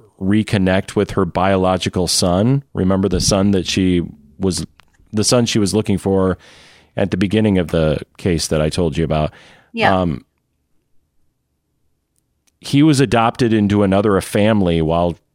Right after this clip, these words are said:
Speaker 1: she was missing, and I don't think that they ever allowed her to visit him while at least he was under their care. He is now, he is now of age.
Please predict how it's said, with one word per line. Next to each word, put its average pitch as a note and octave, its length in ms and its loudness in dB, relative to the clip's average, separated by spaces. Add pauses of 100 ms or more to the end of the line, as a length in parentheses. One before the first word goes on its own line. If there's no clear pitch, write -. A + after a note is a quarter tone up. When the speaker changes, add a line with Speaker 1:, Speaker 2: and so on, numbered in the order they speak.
(200)
Speaker 1:
she - 280 -2
was F2 400 -2 (400)
missing, F2+ 680 0 (560)
and F#2 140 0
I G2 100 2
don't A2 380 -2
think A2 580 -2 (120)
that G2 200 -4
they F#2+ 200 0
ever G2 480 2
allowed F#2 540 -2
her F#2 180 0
to F2 140 0
visit G2 480 -2
him D2+ 480 0 (1160)
while F2 400 -2 (180)
at G2 100 -2
least F#2 280 -2
he G2+ 80 -2
was F2 180 0
under F2 240 0
their E2+ 220 0
care. F2+ 420 0
He G#2 180 0
is G2+ 160 0
now, A2 460 0
he A#2 140 -4
is F#2+ 140 -2
now A2 240 2
of F#2 140 0
age. E2 840 -2